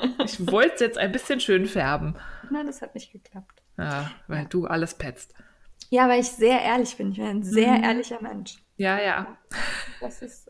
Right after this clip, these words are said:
Speaker 2: äh, wichtig. Ja, ähm, das zum Krönchen kann. Willst du ein bisschen was zur Statistik erzählen, Steffi?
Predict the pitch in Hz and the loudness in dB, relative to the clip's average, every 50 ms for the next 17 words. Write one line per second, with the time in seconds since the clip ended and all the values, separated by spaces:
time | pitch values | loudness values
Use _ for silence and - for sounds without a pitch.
0 | - 220 214 214 196 - 294 285 - - - - _ - - - _ _ _ _ | -12 -10 -10 -10 -8 -8 -8 -8 -10 -12 -18 -20 _ -20 -20 -20 _ _ _ _
1 | _ - - - - - - - - - - - - - - - - _ _ _ | _ -20 -20 -20 -20 -20 -18 -18 -18 -20 -20 -20 -20 -20 -20 -20 -20 _ _ _
2 | _ - - 370 320 247 208 - - - - - 285 302 349 381 370 381 381 392 | _ -2 2 2 2 2 2 0 0 0 2 2 2 2 2 0 0 -2 -2 -2
3 | 392 403 392 370 - - 381 370 370 - - 339 294 254 - 302 294 277 269 330 | -2 -2 -2 -2 2 4 4 4 4 2 2 2 2 2 4 4 4 4 4 2
4 | 320 - 381 392 339 349 415 466 - - 349 320 330 392 392 - 370 302 285 302 | 0 2 2 2 6 8 8 8 6 4 0 2 2 2 4 2 2 2 2 0
5 | 311 - 320 302 262 - 277 269 277 403 427 - 349 294 - 160 - - 440 415 | 0 0 -2 -2 0 0 0 2 2 0 0 0 -2 0 0 0 0 2 2 2
6 | 311 233 208 196 - - 208 196 196 - 233 254 381 | 2 2 0 -2 -2 -2 -2 -2 -2 -2 -2 -2 -2